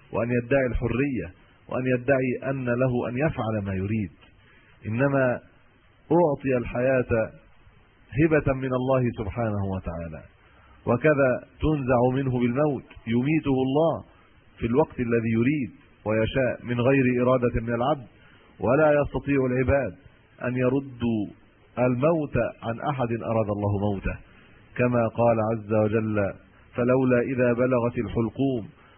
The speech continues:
وأنتم حينئذ تنظرون"، أي إذا بلغت الروح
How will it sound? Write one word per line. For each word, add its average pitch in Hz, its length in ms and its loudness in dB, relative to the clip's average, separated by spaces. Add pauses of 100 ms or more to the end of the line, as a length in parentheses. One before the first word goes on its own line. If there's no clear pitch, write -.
وأنتم 113 800 -2
حينئذ 117 920 0
تنظرون"، 101 760 0 (640)
أي 104 280 -2
إذا 120 140 4
بلغت 117 400 2 (300)
الروح 117 460 2